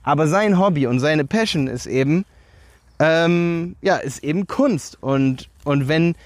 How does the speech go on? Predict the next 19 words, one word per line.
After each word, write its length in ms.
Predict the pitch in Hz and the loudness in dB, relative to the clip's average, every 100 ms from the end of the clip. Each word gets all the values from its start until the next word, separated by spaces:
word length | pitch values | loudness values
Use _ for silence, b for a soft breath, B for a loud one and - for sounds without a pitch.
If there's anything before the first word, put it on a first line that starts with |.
| b - | b -2
er 160 | 139 | 0
sagt, 260 | 139 208 180 | 2 0 -2
dass 140 | 147 | -2
er 220 | 139 127 | 0 0
westliche 560 | 143 233 - 151 - 135 | 0 -2 -2 -6 -2 -2
Künstler, 500 | - 240 247 - 123 | 0 0 0 0 -2
die 280 | 127 143 143 b b b - | 0 0 0 b b b 0
eben 280 | 160 156 147 | 2 4 4
mehr 260 | 165 - | 2 2
Aufsehen 540 | 226 277 220 147 135 123 | 2 2 0 0 0 0
brauchen, 540 | 131 170 175 135 135 | 2 0 0 -4 -2
wenn 160 | 135 135 | 0 0
er 80 | |
denen 260 | 131 165 156 | 0 0 0
we-, 100 | 156 | -2
mehr 180 | 151 143 | -2 -2
Präsenz 400 | - 139 170 196 | -2 -4 -2 -2
machen 240 | 165 151 135 | -2 -2 -2
will, 160 | 127 | -4